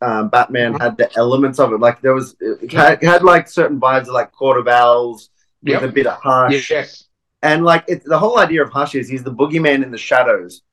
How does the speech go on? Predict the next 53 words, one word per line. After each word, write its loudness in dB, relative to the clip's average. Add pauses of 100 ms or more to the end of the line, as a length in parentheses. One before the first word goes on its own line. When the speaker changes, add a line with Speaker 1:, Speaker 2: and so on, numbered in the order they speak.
(420)
Speaker 1:
And 0
that's 2
kind 2
of -2
Speaker 2:
Mm. -4
Speaker 1:
what 0
we -6
got 0
with -8
that 0
Riddler. -8 (500)
And, 2
Speaker 2:
Yeah. 0 (440)
Speaker 1:
um, 0 (180)
I 2
think -2
if -4
they 8
were 6
able 2
to -10
do -2
that 2
and -6
split -6
it -12
into -4
three 0
films, -2
do 4
the -2
first, 4
Speaker 2:
Yep. -10 (420)
Speaker 1:
you 2
know, 0 (240)
four, 2
four, 0
and -6
four, -4
'cause -6
it's, -6
it -2
was -2
twelve 2
Speaker 2:
Yep. 0
Speaker 1:
issue -4
arc. 2
Speaker 2:
Yeah, -2 (400)
Speaker 1:
I -18
Speaker 2:
correct. 4
Speaker 1:
think 0
you'd 6
actually 0